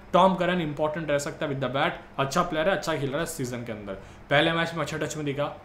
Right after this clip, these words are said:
last match में भी बहुत अच्छा touch में दिखा था। Timar Mills important, Nathan McAndrew सिर्फ और सिर्फ चार over के spell की वजह से important है, एक over डेथ में थोड़ी बहुत batting। Attingson, अ, wicket taking bowler लगता है मेरे को, Last match में नहीं लिया था मैंने, reason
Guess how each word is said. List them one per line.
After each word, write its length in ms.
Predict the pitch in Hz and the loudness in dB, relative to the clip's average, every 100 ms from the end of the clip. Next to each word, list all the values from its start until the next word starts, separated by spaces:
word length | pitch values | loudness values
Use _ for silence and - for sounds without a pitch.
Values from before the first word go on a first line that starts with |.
| - | -2
last 380 | 135 165 170 165 | 4 4 4 -2
match 180 | 151 156 | -6 -6
में 80 | |
भी 80 | 160 | -6
बहुत 200 | 139 127 | -4 -4
अच्छा 160 | 120 131 | -4 -6
touch 200 | 113 - | -8 -8
में 80 | 117 | -10
दिखा 200 | 95 90 | -8 -8
था। 240 | 95 92 - - - - | -8 -8 -10 -18 -20 -2
Timar 320 | 175 185 196 | 4 6 6
Mills 260 | 190 185 185 | 4 0 0
important, 480 | 156 156 151 185 185 - - - | -2 -2 -2 -4 -8 -14 -18 -2
Nathan 260 | 147 170 185 | 0 2 2
McAndrew 580 | 185 180 165 175 190 190 - - | 2 0 0 2 2 0 -12 -2
सिर्फ 320 | - 233 226 | 4 6 8
और 120 | 226 | 6
सिर्फ 220 | 220 220 | 4 -2
चार 260 | 226 196 190 | 6 10 10
over 100 | 196 | 8
के 100 | 202 | 2
spell 240 | - 165 | 2 0
की 80 | 160 | 2
वजह 120 | 180 | 0
से 120 | 185 180 | 0 -2
important 500 | 139 135 143 156 160 | 0 -2 -2 -4 -4
है, 200 | 165 - - - - | -6 -10 -20 -14 0
एक 200 | 156 165 | 0 2
over 120 | 170 | 2
डेथ 240 | 151 139 151 | 2 0 -4
में 200 | 151 147 - | -10 -10 -6
थोड़ी 120 | 143 151 | -2 0
बहुत 140 | 160 | 0
batting। 400 | 143 123 160 147 - - - - | 0 0 -2 -4 -10 -16 -18 -2
Attingson, 560 | 143 190 185 202 202 202 - - - - 117 | 2 4 2 2 0 -2 -10 -20 -20 -16 -8
अ, 100 | 113 120 - 123 | -4 -4 -4 -4
wicket 280 | 160 214 196 | 0 2 2
taking 300 | 196 208 175 | 0 0 0
bowler 280 | 147 165 165 | 2 2 0
लगता 280 | - - | -2 -2
है 60 | 170 | -4
मेरे 120 | 165 | -4
को, 100 | 160 | -2
Last 280 | 147 147 165 | 2 2 0
match 140 | 170 | -4
में 80 | 165 | -2
नहीं 140 | 139 151 | -2 0
लिया 180 | 170 | 0
था 100 | 175 | 0
मैंने, 180 | 165 170 | -2 -2
reason 400 | 147 143 170 170 | 0 -2 -2 -4